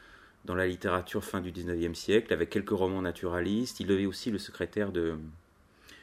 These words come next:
Willy, pendant un moment, le Willy de Colette et Willy.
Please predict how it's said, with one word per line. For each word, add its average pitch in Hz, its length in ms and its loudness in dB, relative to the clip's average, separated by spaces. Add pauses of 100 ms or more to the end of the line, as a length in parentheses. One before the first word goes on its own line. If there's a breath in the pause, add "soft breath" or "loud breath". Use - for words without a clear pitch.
(120 loud breath)
Willy, 107 360 4 (840)
pendant 92 220 -4
un 90 100 -2
moment, 87 320 -4 (200)
le 69 120 -12
Willy 78 280 -6
de 69 240 -4
Colette - 320 -8
et 80 40 -10
Willy. 78 280 -8